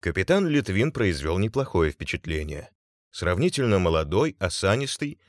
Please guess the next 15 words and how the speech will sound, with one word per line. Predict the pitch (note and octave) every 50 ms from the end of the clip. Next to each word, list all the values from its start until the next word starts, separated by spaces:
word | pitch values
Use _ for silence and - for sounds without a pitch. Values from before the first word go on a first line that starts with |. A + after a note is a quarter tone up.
| _ _ _ _
еще | G#2+ D#2+ F2 - - D#3+
не | F3 F3 E3+
обленившийся | D#3+ C3+ A2+ A#2 B2 B2+ D3+ E3 - - C#3 C3 B2 - A2+
на | G#2 G2+ F#2
работе | E2+ E2+ D#2+ F2+ D3 D3 - B2
в | A2 -
курортном | - F2 E2+ E2 E2 D#2+ - - D#2+ D#2 C#2+
городке. | - D2 C#2+ - - _ - - - - _ _ _ _ _ _ _ _ _ _ _
В | E2+
глазах | E2 G2 A2 A#2 B2 G3 F#3 -
никакой | C3 A#2+ G2+ G#2+ G2 - G2 F2
паники, | - - F#2+ A#2+ D3+ E3 C#3+ - D#3 D#3 D3 - _ _ _ _ _ _
разве | - - C3 D#3+ C3+ B2+ C3+ A2
только | - B2 D3 C#3 - C3
настороженность. | B2+ C3+ - - - B2 B2+ A#2+ F2+ D2+ - C#2+ - - - - - - -